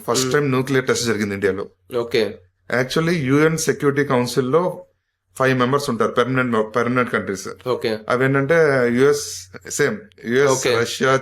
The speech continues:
Speaker 1: చైనా, ఫ్రాన్స్ and యునైటెడ్ కింగ్డమ్,
Speaker 2: ఓకే.
Speaker 1: కింగ్డమ్. ఈ ఫైవ్ కంట్రీస్ పర్మనెంట్ కంట్రీస్.
Speaker 2: మ్మ్.
Speaker 1: వాళ్ళు కొన్ని రూల్స్ ఇంపోజ్ చేశారు.
Speaker 2: మ్మ్.
Speaker 1: ఏ కంట్రీ కూడా వాళ్ళ మట్టుకు వాళ్ళు చేసుకుని, వాళ్ళు న్యూక్లియర్ వెపన్స్ రెడీ చేసుకున్నారు.
Speaker 2: మ్మ్.
Speaker 1: But వాళ్ళు రూ-, చెప్పిన రూల్స్ ఏంటంటే,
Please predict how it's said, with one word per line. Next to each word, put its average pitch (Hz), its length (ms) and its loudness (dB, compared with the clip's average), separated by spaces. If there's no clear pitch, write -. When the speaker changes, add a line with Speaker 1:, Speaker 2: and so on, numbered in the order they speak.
Speaker 1:
చైనా, 123 340 2
ఫ్రాన్స్ 127 440 0
and 117 100 0
యునైటెడ్ 110 300 0
కింగ్డమ్, 92 300 -4
Speaker 2:
ఓకే. 123 100 -2
Speaker 1:
కింగ్డమ్. 104 240 -2
ఈ 127 60 -2
ఫైవ్ 139 260 0
కంట్రీస్ 143 380 -4
పర్మనెంట్ 139 320 0
కంట్రీస్. 101 380 -6
Speaker 2:
మ్మ్. 123 260 -8
Speaker 1:
వాళ్ళు 123 800 2
కొన్ని 127 360 2
రూల్స్ 143 260 2
ఇంపోజ్ 127 300 0
చేశారు. 104 260 -2
Speaker 2:
మ్మ్. 123 300 -12
Speaker 1:
ఏ 143 160 4
కంట్రీ 156 380 -2
కూడా 151 380 4
వాళ్ళ 131 280 2
మట్టుకు 143 220 0
వాళ్ళు 156 180 0
చేసుకుని, 156 440 2
వాళ్ళు 135 260 2
న్యూక్లియర్ 135 400 2
వెపన్స్ 135 240 0
రెడీ 123 120 2
చేసుకున్నారు. 123 640 -2
Speaker 2:
మ్మ్. 123 220 -6
Speaker 1:
But 135 120 2
వాళ్ళు 131 220 0
రూ-, 139 160 2
చెప్పిన 147 220 -2
రూల్స్ 147 220 0
ఏంటంటే, 151 440 0